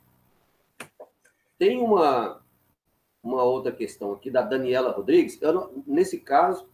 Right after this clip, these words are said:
ela perguntando se é possível aproximar a Clarice da Ana Cristina César. Eu não sei se você já leu ou leu alguma coisa da Ana Cristina César, mas ela perguntando se, se é, no seu entendimento,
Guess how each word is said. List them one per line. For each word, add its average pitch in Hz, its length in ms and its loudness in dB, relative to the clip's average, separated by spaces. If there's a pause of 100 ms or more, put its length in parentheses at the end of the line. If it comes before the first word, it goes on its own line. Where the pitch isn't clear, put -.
(400)
ela 180 160 0
perguntando 214 600 2
se 165 100 -4
é 156 40 -2
possível 160 260 -4
aproximar 151 760 -4 (380)
a 117 100 -2
Clarice 135 640 0 (1120)
da 143 200 4
Ana 156 180 2
Cristina 156 380 -2
César. 110 420 -2
Eu 120 60 -6
não 123 80 -8
sei 131 160 -8
se 123 120 -14
você 107 300 -10
já 107 140 -4
leu 120 380 0
ou 110 60 0
leu 110 120 0
alguma 104 180 -4
coisa 104 160 -8
da 107 80 -6
Ana 110 100 -4
Cristina 113 320 -8
César, 135 480 -2 (560)
mas 131 200 0
ela 147 100 2
perguntando 170 640 4
se, 151 320 -2
se 135 240 -2
é, - 160 -4 (540)
no 131 100 -6
seu 143 140 -4
entendimento, 131 720 -2